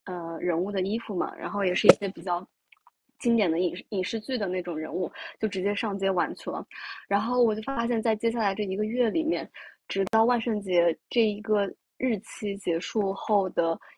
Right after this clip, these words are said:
一两周之内，还有人在过万圣节，但是它就像是，嗯，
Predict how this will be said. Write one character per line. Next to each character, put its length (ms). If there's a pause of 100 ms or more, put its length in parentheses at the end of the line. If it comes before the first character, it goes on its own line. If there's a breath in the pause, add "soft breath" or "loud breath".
一 60
两 200
周 140
之 160
内， 180
还 280
有 120
人 240
在 160
过 140
万 180
圣 220
节， 240 (300 loud breath)
但 120
是 60
它 240
就 100
像 240
是， 320 (520)
嗯， 500